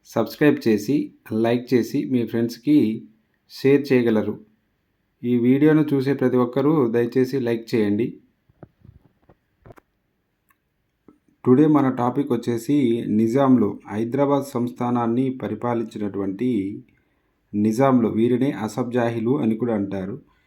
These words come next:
వీరు ఎప్పుడు మన హైదరాబాద్ సంస్థానాన్ని ఏర్పాటు చేశారు, ఎప్పటి వరకు పరిపాలించారు, ఎంతమంది నిజాంలు పరిపాలించారు, వారు ఆ కాలంలో ఏర్పాటు చేసినటువంటి కర్మాగారాలు, కొన్ని పరిశ్రమలను ఏర్పాటు చేశారు.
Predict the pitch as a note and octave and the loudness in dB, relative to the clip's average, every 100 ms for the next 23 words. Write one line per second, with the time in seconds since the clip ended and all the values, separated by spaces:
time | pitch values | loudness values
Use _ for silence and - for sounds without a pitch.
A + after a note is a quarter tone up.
0 | _ _ _ A2+ B2 C3+ A#2+ A2+ C#3+ C#3+ | _ _ _ 0 2 4 4 2 2 2
1 | C3+ D2+ A#2 B2 C3+ C3 C3 A#2+ B2 A#2+ | 0 0 -2 2 2 0 -2 -4 -2 -2
2 | A#2+ A#2 C3+ A2+ G#2+ A2 - _ _ _ | 0 0 0 0 0 -4 -12 _ _ _
3 | _ _ A2+ A#2 B2 C3+ B2 B2 A2 A2+ | _ _ -4 -2 0 0 0 -2 -2 -2
4 | G#2 C3 F#3+ G3+ A2 - B2 B2 B2 C3 | -2 -2 -2 -4 -4 -2 -2 0 -2 -2
5 | A2+ A2 A#2 A2 G2+ A2 F#2+ B2+ F3 - | -2 0 0 0 -2 -4 -4 -4 -6 -4
6 | G2+ G2+ B2+ B2+ C3 C3+ C3+ - - G#2+ | -2 -2 2 4 4 4 0 -6 -4 -2
7 | G#2 A#2 B2+ B2+ B2+ A#2 A2 A2+ A2+ G#2+ | 0 0 0 2 0 -2 -4 -2 -2 -2
8 | G2 G#2 G2 D#3+ F3 _ _ _ _ _ | -4 -4 -4 -8 -12 _ _ _ _ _
9 | _ _ - A#2+ A#2 B2 C3+ B2 - A2 | _ _ -14 -6 0 2 2 0 -4 -6
10 | A2 B2 A#2+ C3 C3 A#2+ A#2 A#2+ C3+ C3 | -4 2 2 2 2 2 0 0 -2 -2
11 | C3 B2+ B2 A#2+ A2+ A2 G#2+ D3 C3+ A2+ | 2 0 0 -4 0 0 0 0 0 0
12 | A2+ A#2 A2+ B2 B2+ A#2+ A2 G2+ G2+ A2 | -4 -6 -2 0 0 0 0 -2 -2 -2
13 | G#2+ G2+ A#2 A#2 - C3 B2 A#2+ C3+ A2+ | -2 -2 -2 -4 -2 0 0 -2 -2 -2
14 | A2 A2+ A2 G2+ F#2+ F#2+ G#2+ E3+ | -2 -4 -2 -4 -2 -6 -6 -8